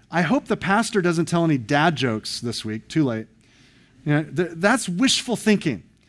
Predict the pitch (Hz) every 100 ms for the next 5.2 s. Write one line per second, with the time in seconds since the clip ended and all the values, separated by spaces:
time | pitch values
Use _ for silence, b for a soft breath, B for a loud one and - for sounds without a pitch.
0 | b b - 180 175 175 190 240 240 180
1 | 151 170 170 202 180 139 175 185 165 143
2 | 143 - B B 170 254 - - 196 160
3 | 196 190 175 147 175 170 151 147 - -
4 | 160 160 220 220 196 180 - 151 - 113
5 | - 82